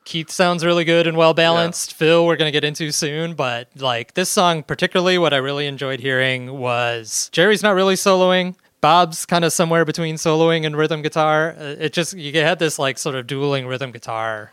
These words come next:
Speaker 1: aspect to it that I really like. And we've, we've described this as the Joogle version in the past. And that's kind of, like, one of the,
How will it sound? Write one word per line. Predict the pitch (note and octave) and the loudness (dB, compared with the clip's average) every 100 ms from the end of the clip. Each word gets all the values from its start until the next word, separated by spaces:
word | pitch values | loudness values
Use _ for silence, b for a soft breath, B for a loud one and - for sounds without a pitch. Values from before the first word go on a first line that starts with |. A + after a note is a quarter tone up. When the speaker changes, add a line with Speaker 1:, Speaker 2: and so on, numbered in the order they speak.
| - | -6
Speaker 1:
aspect | C3+ - B2 A#2 - | -6 -4 -8 -8 -14
to | - A#2+ | -14 -14
it | A2+ A#2 | -14 -8
that | C#3+ C3+ | -4 -2
I | |
really | D#3+ D#3 | -2 -2
like. | C#3+ C3 B2+ | 0 0 -2
And | C#3+ C#3 C#3 | -6 -8 -6
we've, | E3+ D3 - | -6 -6 -6
we've | E3 D#3 | -6 -6
described | - - E3+ D#3+ | -10 -4 0 0
this | D#3+ D#3 | 0 -6
as | C#3 | -8
the | C3+ | -8
Joogle | C3 D3 D#3 D3 | -6 -2 -2 0
version | D3+ D#3 D3+ | -2 -2 -6
in | C3 | -10
the | |
past. | A2 A#2 C3 - - - | -10 -8 -8 -10 -18 -8
And | C#3 C#3 | -2 0
that's | C#3 - | 0 -2
kind | D#3+ D3+ | -2 0
of, | C#3 | -2
like, | C3+ C3 | -4 -4
one | C3+ | -6
of | C3 | -6
the, | C3+ B2 A#2+ | -6 -8 -10